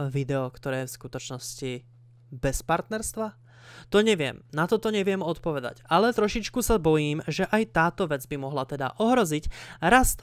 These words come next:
vašich kanálov, keby ste nejaké chceli štartovať od dnešného dátumu. Tieto zmeny prišli na svet osemnásteho januára, teda dnes.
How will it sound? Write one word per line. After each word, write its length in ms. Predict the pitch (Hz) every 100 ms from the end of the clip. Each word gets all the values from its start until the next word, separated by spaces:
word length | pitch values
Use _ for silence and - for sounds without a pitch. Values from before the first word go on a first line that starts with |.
| 156
vašich 400 | 175 190 214 -
kanálov, 560 | 160 160 151 147 147
keby 240 | 139 143 151
ste 160 | -
nejaké 400 | 151 170 185 180
chceli 240 | - 160 151
štartovať 640 | - 160 - 156 139 - -
od 240 | 185 214
dnešného 480 | 156 160 - 202 196
dátumu. 480 | 160 139 - 143 - - - -
Tieto 240 | 151 147
zmeny 400 | 147 160 196 180
prišli 800 | 175 - 170 - 151 147 - -
na 160 | 147 147
svet 320 | - 131 - - -
osemnásteho 800 | 185 - 214 208 208 - 208 208
januára, 560 | 170 175 180 127 120
teda 240 | 120 139 135
dnes. 480 | 139 139 - -